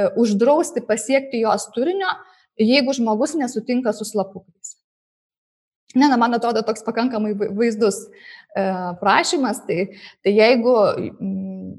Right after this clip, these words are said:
svetainė nori kažkaip apriboti tą turinį, tai vis dėlto, e, naudoti slapukų šitam tikslui negali. Ir, e,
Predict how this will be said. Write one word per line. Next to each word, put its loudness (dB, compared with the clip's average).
svetainė 2
nori 0
kažkaip -2
apriboti 4
tą 0
turinį, 0
tai 0
vis -2
dėlto, 0
e, 0
naudoti 2
slapukų -4
šitam -2
tikslui -2
negali. 0
Ir, 2
e, -4